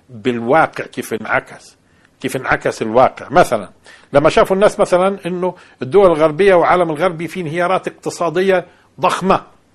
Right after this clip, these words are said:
ودول تفلس، كثير ناس صاروا يغيروا في موضوع فكرة ال-، فكرتهم على الغرب والنظام الغربي والاقتصاد الرأسمالي، عم بيغيروا الآن بعد ما شافوا الواقع. ما كانوا قادرين يميزوا الفكرة وهي في عالم الأفكار.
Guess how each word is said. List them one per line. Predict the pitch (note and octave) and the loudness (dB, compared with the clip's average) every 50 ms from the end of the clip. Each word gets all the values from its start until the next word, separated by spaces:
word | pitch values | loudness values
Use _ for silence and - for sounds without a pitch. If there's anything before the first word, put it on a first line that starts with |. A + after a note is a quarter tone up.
| _ _ _ _ _ _ - | _ _ _ _ _ _ -2
ودول | A#2+ C3 C3+ D3+ G#3+ G3+ F3+ - | 0 0 2 4 4 4 4 4
تفلس، | - - F3 - - F3+ D#3+ - - - - - _ _ _ _ _ _ _ _ _ _ - | 4 2 2 2 2 -2 -2 -2 -4 -6 -20 -20 _ _ _ _ _ _ _ _ _ _ -20
كثير | - - - B2+ C#3 D3+ | -18 -10 -8 -6 -6 -6
ناس | E3+ D#3+ D3 C#3+ - | -6 -8 -10 -10 -10
صاروا | - - B2 B2 B2+ B2 B2+ A#2 A2+ A#2+ A2+ G#2+ - - | -10 -10 -8 -8 -8 -8 -10 -12 -12 -14 -14 -14 -16 -14
يغيروا | G#2 G#2+ A#2+ B2+ A#2 G#2+ G#2+ A2 | -10 -8 -8 -8 -8 -10 -12 -12
في | - - A#2+ A2+ | -14 -12 -12 -12
موضوع | A2+ A2 A2+ G#2+ A2 B2 B2+ | -10 -12 -12 -12 -12 -12 -12
فكرة | A2 - - B2+ - - - A2+ A2 _ - A2+ | -14 -14 -18 -18 -18 -16 -18 -18 -18 _ -14 -14
ال-، | G#2 G2 - - _ _ - | -14 -14 -16 -20 _ _ -20
فكرتهم | - A#2+ - C3+ C3+ - B2 A#2+ | -16 -12 -10 -10 -8 -8 -8 -8
على | A2+ A2+ A2+ | -8 -8 -8
الغرب | G#2 G#2 B2+ C3 A#2+ G#2+ G#2+ | -6 -4 -4 -4 -6 -8 -12
والنظام | A2 G#2+ A2 G2 G#2+ B2+ B2 A2+ | -12 -10 -10 -8 -8 -8 -8 -8
الغربي | G#2 G2+ A2+ A#2+ A2+ G#2+ A2 A2+ A2+ | -10 -8 -10 -10 -10 -10 -12 -12 -10
والاقتصاد | A2+ A2 G#2+ - _ - A2+ - B2 A#2 A2+ A#2 | -10 -12 -14 -16 _ -18 -14 -12 -12 -10 -8 -10
الرأسمالي، | G#2+ - A2+ - - - B2+ C#3 - G#2 A2 _ _ _ _ _ _ _ | -10 -10 -12 -14 -14 -14 -14 -14 -14 -14 -18 _ _ _ _ _ _ _
عم | - B2 | -14 -12
بيغيروا | A#2 B2 A#2+ C#3 D3+ C3+ B2 B2 | -10 -8 -6 -4 -4 -4 -4 -6
الآن | A#2 A#2+ C3+ C3 _ _ _ _ _ _ - | -10 -12 -14 -18 _ _ _ _ _ _ -2
بعد | B2+ A2 A2+ B2+ | -2 -2 0 -2
ما | D3 | -4
شافوا | C#3+ - D#3 - - B2 | -2 -2 -4 -4 -4 -2
الواقع. | B2+ D3 B2+ - A2+ - _ _ _ _ - | -2 -2 -4 -4 -8 -16 _ _ _ _ -14
ما | D#3 E3 F#3 F#3+ F#3 | -6 0 2 2 2
كانوا | F#3 F#3 - F3 F3 F3 F3+ E3+ | 2 2 2 2 4 2 0 -2
قادرين | - - C#3 C#3 C#3+ C#3 C3 C3+ C#3+ D#3 E3 D#3+ D#3+ D#3+ C3 - - - _ - | -2 0 0 0 0 0 -2 -2 -2 -2 -4 -4 -6 -8 -10 -12 -16 -20 _ -10
يميزوا | A#2+ B2 C3+ D3 C#3 B2+ A#2+ A2+ C3 C#3 | -8 -6 -4 -4 -4 -4 -4 -4 -4 -4
الفكرة | B2 - - D3 - - C3+ D3 | -4 -6 -8 -10 -6 -4 -2 0
وهي | C#3 C3+ B2 A#2 B2+ A#2 | 0 0 0 -2 -4 -6
في | - - - | -6 -6 -4
عالم | - B2+ C3+ C3+ C3 | -4 -2 -2 -4 -4
الأفكار. | B2+ B2+ C3 - - - D3+ C#3+ | -6 -8 -10 -8 -4 -4 -4 -4